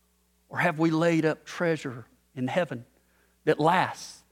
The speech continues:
that can't be corrupted? We need to make choices based on God's Word. And we need to be willing to do what it is He tells us to do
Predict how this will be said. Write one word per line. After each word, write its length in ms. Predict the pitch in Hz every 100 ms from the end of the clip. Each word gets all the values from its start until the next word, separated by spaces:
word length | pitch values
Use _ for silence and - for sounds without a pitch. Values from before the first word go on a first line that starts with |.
| _ _ 160
that 220 | 147 -
can't 280 | 202 214 175
be 100 | 170
corrupted? 600 | - 170 175 - 123 104 _ _ _ _ _ _ _ _ _ _ _ _ _ _ _ _ _ _ _ _ _ _ _ _ _ _ _ _ _ _ _ _ _ _ _ -
We 100 | 127
need 200 | 147 151
to 40 |
make 240 | 151 151 -
choices 420 | 156 135 - 120
based 320 | 139 135 -
on 120 | 127
God's 320 | 131 123 113
Word. 400 | 135 131 117 107 - _ _ _ _ _ _ _ _ _ _ _ _ _ -
And 80 | 120
we 100 | 127
need 200 | 131 123
to 40 |
be 140 | 135
willing 380 | 131 160 143 123
to 80 | 127
do 220 | 120 135
what 180 | 117 120
it 120 | 120
is 260 | 131 113 -
He 200 | 135 117
tells 320 | - 117 104
us 140 | - -
to 100 | 120
do 220 | 120